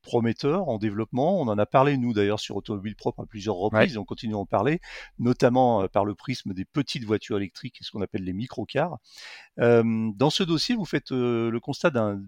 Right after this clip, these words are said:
Speaker 1: d'un trou noir, je mets des guillemets, hein, l'expression est de
Speaker 2: Ouais.
Speaker 1: moins, dans les mobilités électriques entre les vélos à assistance électrique et les microcars, justement, de type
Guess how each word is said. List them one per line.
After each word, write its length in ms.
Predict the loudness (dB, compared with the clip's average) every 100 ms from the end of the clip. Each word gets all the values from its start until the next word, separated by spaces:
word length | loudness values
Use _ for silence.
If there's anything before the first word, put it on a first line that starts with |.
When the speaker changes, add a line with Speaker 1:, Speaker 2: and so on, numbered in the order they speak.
| -14
Speaker 1:
d'un 160 | -10 -10
trou 220 | -4 0
noir, 300 | 2 4 2
je 100 | 0
mets 120 | -4
des 120 | -4
guillemets, 300 | -6 -4 -2
hein, 180 | -2 -2
l'expression 500 | -6 -8 -10 -8 -8
est 40 | -6
de 60 |
Speaker 2:
Ouais. 200 | 2 2
Speaker 1:
moins, 100 | 2 -6 -12 -12 -16 -4
dans 120 | -2
les 80 | 2
mobilités 480 | 0 0 -4 -2 -2
électriques 400 | -2 -4 -10 -8
entre 280 | -10 -6
les 300 | -4 -2 -2
vélos 640 | -6 -10 -16 -4 0 2 4
à 60 | 4
assistance 460 | 2 -6 -6 -4
électrique 500 | -4 -4 -6 -10 -6
et 40 | -4
les 100 | -2
microcars, 640 | -2 -2 -4 0 2 0
justement, 400 | -2 -8 -6 -4
de 100 | -6
type 340 | -10 -14 -10